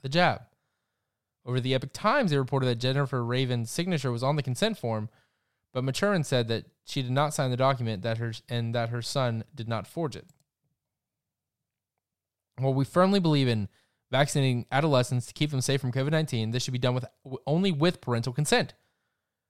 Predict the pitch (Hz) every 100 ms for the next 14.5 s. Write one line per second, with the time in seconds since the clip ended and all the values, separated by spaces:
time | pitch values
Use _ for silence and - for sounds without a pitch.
0 | _ _ _ - 135 190 180 160 156 196
1 | 214 185 147 131 120 170 165 123 113 147
2 | 185 - 120 117 117 113 - 160 208 190
3 | 127 120 139 135 143 139 127 123 147 -
4 | 214 120 117 - 113 113 165 226 131 _
5 | _ _ _ _ _ _ _ _ _ _
6 | _ _ _ _ _ _ - 147 143 131
7 | 185 220 240 220 135 127 123 123 123 95
8 | 151 - 156 147 147 156 - 107 107 123
9 | 127 143 127 131 135 131 - 135 - 135
10 | 120 - 107 101 107 110 82 _ _ _
11 | _ - 123 156 139 123 147 202 120 113
12 | 120 110 110 117 107 113 160 175 131 127
13 | 123 120 127 120 113 113 123 135 113 120
14 | 113 113 123 120